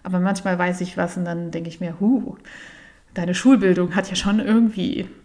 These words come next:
Eindruck hinterlassen." <laughs> Also absolut mein Ding, dieser Podcast. Ich habe angefangen, nur noch eine Reihe von Maschenfein zu hören.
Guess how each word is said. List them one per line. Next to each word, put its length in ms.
Eindruck 520
hinterlassen." 880
<laughs> 40
Also 320
absolut 420
mein 180
Ding, 240
dieser 200
Podcast. 640
Ich 180
habe 200
angefangen, 420
nur 100
noch 120
eine 200
Reihe 180
von 180
Maschenfein 580
zu 200
hören. 360